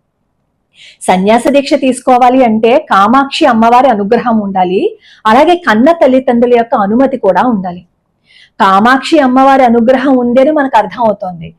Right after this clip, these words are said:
తల్లి అనుమతి తీసుకోవాలి అంటే ఆ తల్లి ఎంత బాధపడి ఉంటారు, ఎంత మనోధైర్యం ఆ తల్లికి ఉంటే తన కొడుకుని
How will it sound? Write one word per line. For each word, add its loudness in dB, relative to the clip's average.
తల్లి 4
అనుమతి 2
తీసుకోవాలి 2
అంటే -2
ఆ 2
తల్లి -2
ఎంత -2
బాధపడి 0
ఉంటారు, -4
ఎంత 2
మనోధైర్యం 2
ఆ 2
తల్లికి -2
ఉంటే 0
తన 4
కొడుకుని 0